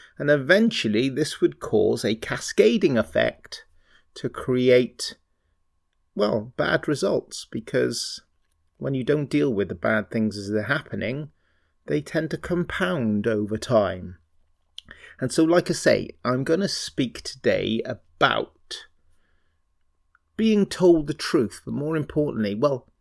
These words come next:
not more importantly, but equally as important, the idea of having the trust in people who tell you the truth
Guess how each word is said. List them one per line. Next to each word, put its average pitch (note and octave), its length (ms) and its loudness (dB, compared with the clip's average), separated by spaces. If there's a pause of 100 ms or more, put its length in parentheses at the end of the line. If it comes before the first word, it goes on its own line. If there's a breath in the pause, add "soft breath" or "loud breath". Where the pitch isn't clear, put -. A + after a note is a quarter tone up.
(100)
not G#3+ 180 -2
more B2 220 4
importantly, A2+ 560 -2
but - 160 0
equally F#3 580 0
as C3+ 160 -2
important, A2+ 880 0 (500)
the A#2 160 -6 (120)
idea A#2 840 0 (540)
of A2 760 2 (840)
having E3 400 0
the D#3+ 80 2
trust - 640 -4
in A2+ 200 2
people C3 580 -4
who A#2 180 -6
tell D#3+ 460 0
you A2 140 0
the G2 120 -2
truth - 600 -6